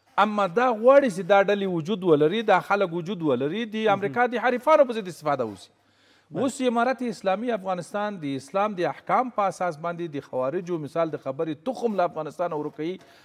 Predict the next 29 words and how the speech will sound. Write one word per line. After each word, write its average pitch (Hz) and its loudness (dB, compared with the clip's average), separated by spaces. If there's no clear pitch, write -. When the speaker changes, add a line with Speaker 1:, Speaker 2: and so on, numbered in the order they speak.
Speaker 1:
او 143 2
دا 196 4
Speaker 2:
مهم. 147 -2
Speaker 1:
کوشش 196 -6
کوي 202 -4
چې 151 -4
دا 156 2
خلک 170 -2
ورک 214 -2
سي 185 -6
او - 2
دا 170 4
خلک 165 0
له 131 0
افغانستان 170 -4
ورک 226 -6
کړي. 226 -12
نو 147 -2
هغه 196 4
خلک 196 6
دا 190 8
دوه 165 6
ویله 175 8
راخیستې 165 -2
چې 151 0
افغانستان 139 -2
مرکز 120 -6
جوړ 110 -12
شوی. 90 -12